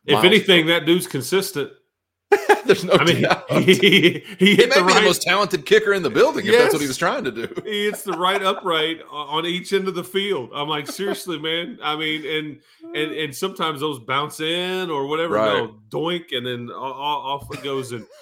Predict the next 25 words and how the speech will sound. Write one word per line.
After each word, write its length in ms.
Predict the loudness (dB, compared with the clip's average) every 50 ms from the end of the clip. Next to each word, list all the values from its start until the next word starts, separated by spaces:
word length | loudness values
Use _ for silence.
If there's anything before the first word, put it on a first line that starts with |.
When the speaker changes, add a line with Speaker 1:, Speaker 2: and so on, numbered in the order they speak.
| -20 -20 -20 _ -6
Speaker 1:
the, 240 | -4 -2 -2 -2 -4 _ _ _ 2
those 240 | 2 2 2 0
are 80 | -6 -8
huge. 720 | -6 -4 -4 -4 -4 -4 -6 -8 -8 -10 -12 -12 -14 -12 -10 -8
I 20 |
mean, 180 | -6 -6 -4 -4
when 120 | -4 -4
you 120 | -4 -4 -2
look 200 | -2 -2 -2 -2
Speaker 2:
For 80 | -4
Speaker 1:
at 120 | -4 -4 -6
it, 120 | -6 -6
I 40 | -6
mean, 100 | -4 -4
Speaker 2:
sure. 60 | -2
Speaker 1:
what 120 | -2 -4 -4
if 80 | -4
they 120 | -6 -6 -6
make 340 | -4 -6 -6 -6 -8 -8
those? 300 | -6 -6 -6 -6 -6 -8
The 100 | -12 -12
game's 280 | -8 -8 -8 -8 -8 -12
played 320 | -14 -10 -8 -8 -8 -8
completely 380 | -12 -16 -14 -12 -10 -8 -8 -8
differently. 560 | -8 -8 -10 -10 -10 -14 -18 -18 -18 -20 _